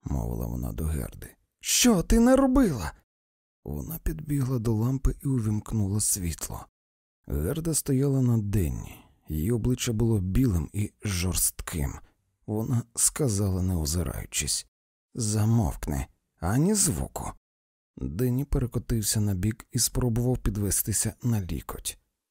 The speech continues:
Довгий кухонний ніж з тонким лезом глибоко стирчав із його шиї. Стелла, побачивши сріблясту рукоятку, жахнулась і прикрила рот руками.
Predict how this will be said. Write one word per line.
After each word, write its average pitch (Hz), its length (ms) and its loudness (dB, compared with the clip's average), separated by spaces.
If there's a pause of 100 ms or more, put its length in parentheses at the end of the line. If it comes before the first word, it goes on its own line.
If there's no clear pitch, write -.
(100)
Довгий 98 720 -4
кухонний 104 720 0
ніж 104 460 0
з - 140 0
тонким 104 540 0
лезом 101 460 0 (200)
глибоко 113 720 0
стирчав 104 760 -2
із 101 260 0
його 76 320 0
шиї. 50 680 -6 (560)
Стелла, 123 640 -4 (140)
побачивши 87 720 -2
сріблясту 95 600 -2
рукоятку, 90 640 -6 (100)
жахнулась 104 960 -2 (200)
і 85 200 -6
прикрила 120 680 2
рот - 380 -4
руками. - 720 -6